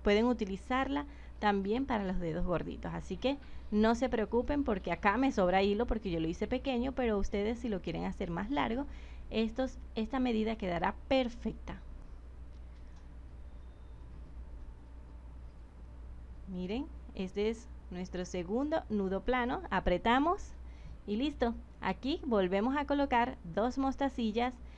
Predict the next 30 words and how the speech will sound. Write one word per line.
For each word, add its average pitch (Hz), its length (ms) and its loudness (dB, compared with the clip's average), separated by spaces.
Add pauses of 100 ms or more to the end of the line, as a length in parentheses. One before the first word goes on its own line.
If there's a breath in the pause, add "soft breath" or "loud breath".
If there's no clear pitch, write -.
(200 loud breath)
y 302 140 -2
nuevamente 262 560 4
realizamos 214 560 2
dos 175 140 4
nudos 185 320 2
planos. 160 320 0
Primero 185 420 2
comenzamos 185 520 2
con 165 140 0
el 156 80 0
de 151 100 0
la 147 60 0
izquierda, 269 720 2 (1120 loud breath)
el 175 200 -4
de 170 80 2
la 170 140 4
derecha 165 400 2
buscamos 175 460 2
la 160 100 4
punta 170 320 0
pasará 156 400 0
por 160 180 0
debajo 160 340 2
de 165 120 4
forma 156 340 0
diagonal, 202 600 2
sacamos 147 680 -2
por 156 180 -2
aquí, 311 460 -2 (160)
apretamos. 190 840 2